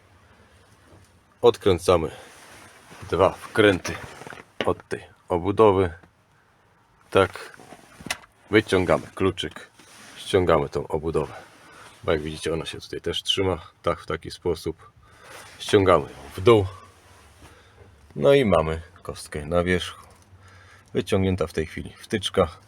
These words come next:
A żeby kostkę wyciągnąć, to wystarczy ją teraz tutaj tu przydusić i tu z góry tak samo.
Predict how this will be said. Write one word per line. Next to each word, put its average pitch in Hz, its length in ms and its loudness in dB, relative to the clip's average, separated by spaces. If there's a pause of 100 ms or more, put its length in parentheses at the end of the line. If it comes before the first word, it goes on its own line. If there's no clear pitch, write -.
(300)
A 120 100 4
żeby 107 220 4
kostkę 95 380 0
wyciągnąć, 95 580 -2 (400)
to 113 100 0
wystarczy 101 440 0
ją 92 80 -4
teraz 90 220 -4
tutaj - 240 -12 (400)
tu 131 120 2
przydusić 107 720 -2 (640)
i 98 80 -8
tu 92 220 -4
z - 80 -8
góry 87 300 -2
tak - 200 0
samo. 85 260 0